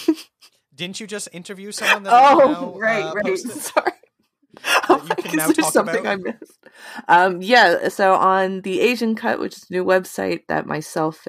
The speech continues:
Speaker 1: and, uh, two colleagues launched, um, we just posted up an interview that I did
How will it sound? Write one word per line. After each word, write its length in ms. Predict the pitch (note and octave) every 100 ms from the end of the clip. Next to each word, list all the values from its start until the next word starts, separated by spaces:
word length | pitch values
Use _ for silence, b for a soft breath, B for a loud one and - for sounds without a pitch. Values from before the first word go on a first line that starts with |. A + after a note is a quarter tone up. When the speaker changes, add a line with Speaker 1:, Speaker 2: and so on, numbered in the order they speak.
| -
Speaker 1:
and, 380 | D3+ D3 D3 -
uh, 180 | D3 C#3+
two 160 | - D3+
colleagues 480 | - F#3 F#3+ F#3 F3+
launched, 400 | F3 F3 F3 B B B B -
um, 280 | D#3+ D#3+ E3
we 140 | E3+
just 360 | D#3 F#3 F3+ -
posted 420 | E3+ E3 F3+ D#3+
up 180 | D3+ D3+
an 120 | D#3
interview 500 | - A3 A#3 F#3+ F#3
that 160 | E3+ D#3+
I 180 | - C#3+
did 380 | D3 D3+ D3+